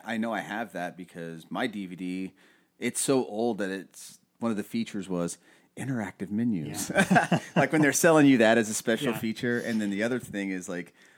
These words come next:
Speaker 1: on one side of it, it's the standard edition, and then you flip it over, and it's the widescreen.
Speaker 2: Yeah. So here's an, another interesting fact. Uh, D V D movies, the D V D movie format, had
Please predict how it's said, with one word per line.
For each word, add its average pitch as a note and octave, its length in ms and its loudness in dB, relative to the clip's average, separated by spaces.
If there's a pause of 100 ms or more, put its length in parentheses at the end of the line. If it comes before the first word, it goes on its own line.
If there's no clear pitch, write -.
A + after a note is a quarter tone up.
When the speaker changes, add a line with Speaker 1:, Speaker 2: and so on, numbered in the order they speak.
(120)
Speaker 1:
on G2 580 -2
one A#2 240 0
side G2 320 0
of F#2+ 160 -4
it, F#2 100 -6
it's - 160 -14
the - 80 -16
standard F#2+ 460 -6
edition, G#2+ 500 -6
and G2+ 120 -6
then F#2+ 80 -4
you F#2 120 -6
flip G#2 360 -10
it F#2+ 100 -6
over, G2 340 -6
and F2 140 -6
it's F2+ 140 -10
the F2+ 120 -12
widescreen. F2+ 680 -6
Speaker 2:
Yeah. - 80 -20 (760)
So B2 440 -2
here's A#2+ 220 -4
an, B2 160 -8 (100)
another B2+ 300 -10
interesting A2 400 -10
fact. A2 500 -10 (580)
Uh, G#2+ 140 -12 (120)
D C#3+ 160 -2
V C#3 160 -4
D A2+ 420 -4 (920)
movies, G#2+ 680 -10
the G2+ 60 -12
D A2 120 -6
V G#2 180 -6
D - 60 -8
movie G#2 240 -10
format, G2 480 -12 (160)
had G2 300 -12